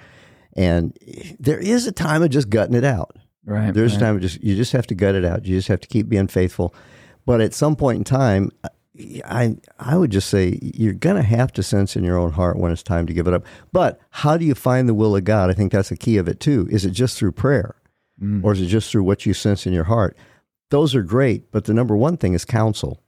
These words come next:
Speaker 2: Yeah.
Speaker 1: Number one thing, I, it's more important than prayer, because in prayer, we can pretty much hear anything we wanna hear.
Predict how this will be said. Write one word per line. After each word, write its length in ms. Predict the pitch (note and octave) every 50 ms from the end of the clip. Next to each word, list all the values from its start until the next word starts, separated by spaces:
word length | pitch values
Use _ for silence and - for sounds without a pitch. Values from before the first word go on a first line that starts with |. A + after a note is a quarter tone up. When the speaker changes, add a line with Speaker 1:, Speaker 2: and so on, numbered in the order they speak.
| _ _ _ _ _ _ E2+
Speaker 2:
Yeah. 200 | G2 G#2 G2 G2
Speaker 1:
Number 220 | G#2 G#2+ A2 G#2+
one 120 | A#2 B2 C3
thing, 220 | - - A2+ - - -
I, 220 | - - - - - -
it's 200 | A#2+ G#2+ - -
more 200 | A2+ A2 B2+ C#3
important 340 | C3 - C#3 C3+ B2+ C3 A2
than 120 | G2+ F#2+
prayer, 260 | - - D3+ C#3 F#2+
because 320 | D#2 - - - G#2 F#2+ A2
in 100 | G2 F#2+
prayer, 300 | - - C#3 B2+ A2+ F#2
we 120 | G2 A2
can 140 | - - F2+
pretty 180 | - A2+ G2
much 220 | F#2+ F2+ E2+ - -
hear 100 | - F2+
anything 300 | E2+ D#2 - G#2 F2+ E2
we 80 | D#2+
wanna 280 | E2+ G2+ C3+ C3+ G2+ D2+
hear. 340 | C#2 D#2 D2 - - -